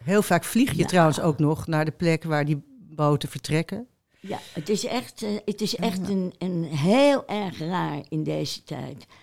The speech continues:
Speaker 2: En dat de kranten het alleen maar publiceren en je het over de radio hoort en niemand er meteen bij zegt, "Nou zeg, wat
Speaker 1: Ja,
Speaker 2: krijgen
Speaker 1: en
Speaker 2: we
Speaker 1: hoe,
Speaker 2: nou?"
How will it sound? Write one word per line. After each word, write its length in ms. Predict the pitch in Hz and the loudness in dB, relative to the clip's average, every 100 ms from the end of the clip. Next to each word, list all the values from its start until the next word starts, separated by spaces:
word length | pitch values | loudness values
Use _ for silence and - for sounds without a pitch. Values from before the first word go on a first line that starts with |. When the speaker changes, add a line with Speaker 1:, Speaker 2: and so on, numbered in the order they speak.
| - | -14
Speaker 2:
En 100 | - | -6
dat 160 | 196 196 | -4 -4
de 60 | - | -10
kranten 400 | - 190 202 202 | -6 -2 0 -2
het 100 | 156 | -8
alleen 280 | 170 165 156 | -6 -4 -4
maar 120 | 151 - | -8 -12
publiceren 800 | - 175 151 151 202 202 214 226 - _ _ _ _ _ _ | -10 -8 -6 -4 -2 -2 -2 -6 -12 _ _ _ _ _ _
en 180 | 185 175 | -2 -2
je 100 | 160 | 0
het 120 | 165 | 0
over 180 | 175 160 | 0 2
de 100 | 160 | 2
radio 460 | 170 185 170 160 | 2 0 0 0
hoort 500 | 143 156 202 220 - _ _ _ | 0 0 -4 -8 -14 _ _ _
en 140 | - 202 | -2 4
niemand 420 | 254 262 208 - | 8 8 6 4
er 80 | 185 | 0
meteen 460 | 185 - 196 190 | 0 2 2 2
bij 260 | 175 165 151 | 2 0 0
zegt, 360 | 143 147 143 - | -2 -4 -6 -6
"Nou 440 | 127 - - - | -8 -8 -14 -12
zeg, 180 | 110 107 | -12 -12
wat 80 | 131 | -10
Speaker 1:
Ja, 80 | 170 | -6
Speaker 2:
krijgen 220 | - 180 | -2 0
Speaker 1:
en 60 | 160 | 2
Speaker 2:
we 60 | |
Speaker 1:
hoe, 140 | 214 233 | 2 2
Speaker 2:
nou?" 200 | 147 | -2